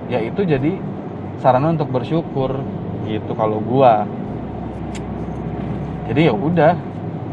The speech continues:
Ya, mm, basically memang gua nggak peduli sih sama orang lain. Jadi ya udah,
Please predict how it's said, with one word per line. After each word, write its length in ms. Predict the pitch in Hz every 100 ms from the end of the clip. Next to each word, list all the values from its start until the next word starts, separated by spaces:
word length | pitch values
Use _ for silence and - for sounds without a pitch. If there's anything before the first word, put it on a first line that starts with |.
| - - - -
Ya, 160 | 131
mm, 880 | 135 - - 135 - - 151 147 135
basically 400 | 143 147 165 170
memang 320 | 175 156 151 147
gua 220 | 143 135
nggak 100 | -
peduli 480 | 147 151 185 226 190
sih 80 |
sama 380 | 185 175 165 165
orang 180 | 143 156
lain. 400 | 147 139 160 170
Jadi 180 | 143 180
ya 60 | 196
udah, 320 | 170 214 202